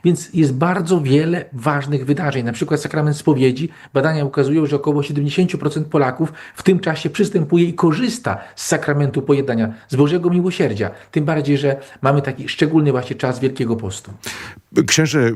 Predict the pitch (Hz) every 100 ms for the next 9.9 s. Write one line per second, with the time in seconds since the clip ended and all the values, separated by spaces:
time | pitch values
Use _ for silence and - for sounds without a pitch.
0 | 131 117 110 110 - 120 117 123 - 135
1 | 139 120 131 - 92 82 104 123 110 98
2 | - 101 - 120 - - - - 120 123
3 | 113 107 165 165 - 120 160 160 117 104
4 | 92 - 92 104 98 95 90 - - -
5 | - - - 104 110 95 101 98 98 95
6 | 92 - 98 110 107 101 95 110 95 98
7 | 92 98 92 - - - - 85 - 104
8 | 104 92 - 92 95 - 101 95 90 95
9 | 98 98 92 87 - 98 - - -